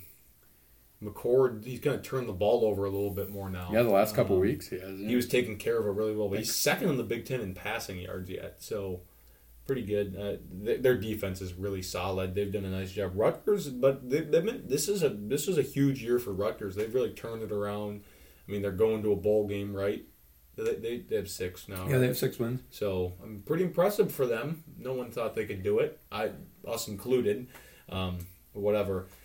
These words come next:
Speaker 1: Big surprise last week. We both said Wisconsin was gonna cover nine and a half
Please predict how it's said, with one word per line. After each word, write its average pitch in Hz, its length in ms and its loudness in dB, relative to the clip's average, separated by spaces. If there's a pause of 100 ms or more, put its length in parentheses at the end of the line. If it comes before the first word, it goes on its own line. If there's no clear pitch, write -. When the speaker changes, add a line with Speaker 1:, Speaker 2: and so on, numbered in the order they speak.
(220)
Speaker 1:
Big 135 220 10
surprise 120 640 4
last 117 300 2
week. 101 120 -6
We 104 60 -4
both 117 220 8
said 104 160 -2
Wisconsin 120 420 -2
was 110 80 -10
gonna 107 140 -6
cover 113 320 -2
nine 110 160 -2
and 110 100 -4
a 107 40 -2
half 110 240 -4